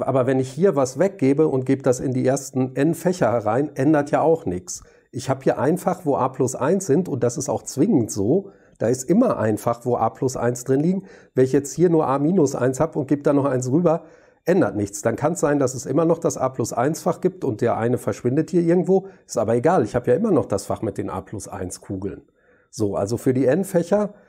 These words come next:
hier was weggeben funktioniert nicht und hier was darüber geben funktioniert auch nicht, weil dann hätte ich da a plus eins Kugeln.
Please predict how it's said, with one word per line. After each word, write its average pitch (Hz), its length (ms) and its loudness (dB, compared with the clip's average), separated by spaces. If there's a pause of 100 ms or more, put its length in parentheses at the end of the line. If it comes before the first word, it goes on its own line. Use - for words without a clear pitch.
(300)
hier 170 300 2
was 131 220 -2
weggeben 180 460 0
funktioniert 151 680 2
nicht 208 220 0
und 127 160 -2
hier 165 220 2
was 165 200 0
darüber 160 380 2
geben 160 240 2
funktioniert 127 540 -2
auch 107 160 2
nicht, 180 200 0
weil 139 140 -2
dann 143 140 2
hätte 143 180 0
ich 160 100 0
da 110 180 2
a 90 180 -4
plus - 280 -12
eins 92 280 -10
Kugeln. 98 360 -12